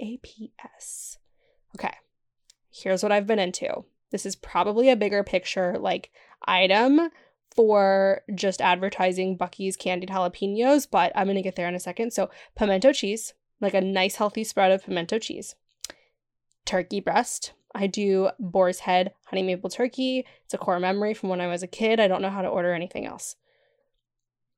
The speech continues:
And then Buc-ee's candied jalapenos. Oh my God.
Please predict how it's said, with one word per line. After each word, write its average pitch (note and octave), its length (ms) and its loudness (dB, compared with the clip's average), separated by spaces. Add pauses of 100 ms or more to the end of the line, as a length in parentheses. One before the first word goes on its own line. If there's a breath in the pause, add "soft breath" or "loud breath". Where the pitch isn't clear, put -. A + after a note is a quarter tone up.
(260)
And B3+ 180 4
then A#3+ 320 4
Buc-ee's C4+ 600 0
candied G#3+ 760 -4 (160)
jalapenos. F3+ 840 -2 (1500)
Oh G3+ 160 6
my F3 200 0
God. - 300 -8